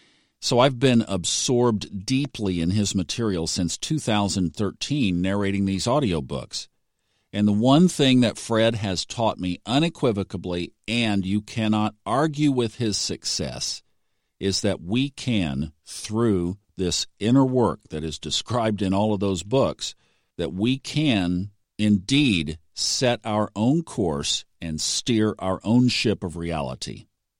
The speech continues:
I think too often we get into the mode of wanting to blame external things for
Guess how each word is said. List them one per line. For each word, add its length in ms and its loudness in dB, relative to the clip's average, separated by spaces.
I 80 -4
think 340 0
too 280 6
often 520 4
we 120 2
get 340 2
into 300 4
the 80 2
mode 340 4
of 160 -4
wanting 440 0
to 120 -2
blame 680 4
external 640 0
things 720 2
for 300 -4